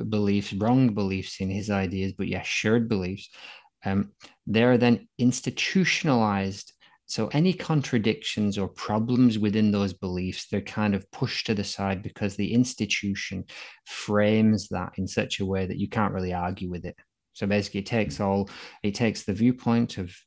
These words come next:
of the consumer capitalist society, and it basically says,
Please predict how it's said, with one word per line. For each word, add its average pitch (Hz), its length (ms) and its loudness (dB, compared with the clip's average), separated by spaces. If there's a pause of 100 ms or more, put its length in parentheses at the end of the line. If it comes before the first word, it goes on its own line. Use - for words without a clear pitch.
of 98 320 -12
the 90 140 -8
consumer 110 560 2
capitalist - 580 -8
society, 95 600 -8
and 92 360 -4
it 95 240 -4
basically 95 360 -4
says, 95 260 -6